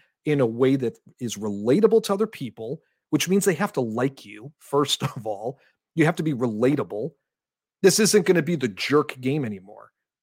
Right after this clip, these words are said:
Like, you could just be an a-hole and get by, and, and you're, I'm not really sure that works anymore.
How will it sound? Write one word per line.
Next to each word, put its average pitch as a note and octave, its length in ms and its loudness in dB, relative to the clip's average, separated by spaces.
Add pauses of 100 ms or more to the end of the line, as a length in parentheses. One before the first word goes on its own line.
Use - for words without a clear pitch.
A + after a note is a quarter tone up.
(340)
Like, B2 180 0
you C3+ 60 -6
could C3+ 100 -2
just C3 180 -4
be C#3 200 0
an G#2+ 140 -4 (300)
a-hole A#2+ 640 -2 (100)
and B2 260 -4
get B2 180 0
by, A#2 460 -2 (160)
and, B2+ 200 -4
and A#2+ 160 -6
you're, B2+ 200 -2 (200)
I'm A3 160 -14
not B3 180 -2
really A#3 200 0
sure A3 180 2
that F#3 160 2
works F#3 280 -2
anymore. F#2+ 380 -18